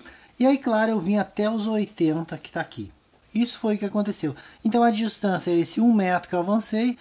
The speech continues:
mais um metro que eu retrocedi, tem que ir somando tudo que eu andei. E mais oitenta.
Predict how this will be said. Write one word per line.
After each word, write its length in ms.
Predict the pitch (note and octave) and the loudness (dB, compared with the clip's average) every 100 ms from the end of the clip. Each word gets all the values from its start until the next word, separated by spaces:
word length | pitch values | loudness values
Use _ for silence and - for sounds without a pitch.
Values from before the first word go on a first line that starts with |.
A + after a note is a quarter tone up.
| _ | _
mais 280 | F#3 F#3+ F3+ | 0 2 4
um 220 | A3 A3+ | 4 4
metro 400 | G3+ F#3+ F#3+ F#3 | 4 4 2 0
que 60 | - | -2
eu 40 | |
retrocedi, 840 | E3 F3 F3+ F3 G3+ E3 E3 B3 B3 _ - | -2 -2 -4 -4 -4 -4 -2 -2 -4 _ -6
tem 100 | D#3 | -4
que 80 | |
ir 40 | - | -2
somando 480 | A3 G#3+ G#3 A#3 A#3+ | 0 2 4 2 2
tudo 240 | B3 A#3+ | 0 0
que 100 | - | 0
eu 60 | B3+ | 2
andei. 400 | C#4 B3 F#3 F3 - | 4 6 4 2 -4
E 60 | A#3 | 0
mais 260 | A3+ A3+ A3+ | 2 2 2
oitenta. 760 | B3+ B3 G#3 F#3+ E3 C3 B2 | 0 0 2 2 2 -6 -14